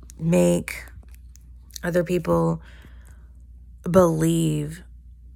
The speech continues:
that treating somebody a certain way matters or doesn't matter, or that,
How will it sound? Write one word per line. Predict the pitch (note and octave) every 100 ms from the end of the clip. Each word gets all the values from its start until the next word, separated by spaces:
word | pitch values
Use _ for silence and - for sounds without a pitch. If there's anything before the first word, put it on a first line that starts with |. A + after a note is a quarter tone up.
| - - - - - - - - - - - - - - - - - - - - -
that | E3 E3 D#3+ D#3 D3+ - - - - - - - - - - - - - - -
treating | - G3 G#3 F#3
somebody | G3 E3+ D#3+
a | D#3
certain | D#3+ - D#3+
way | D#3 D3
matters | D3+ D3+ D3+ D3+ D3
or | C#3+
doesn't | D3 D3+ D3
matter, | D3+ D3 D3
or | D3 D3+
that, | D3 C#3+ -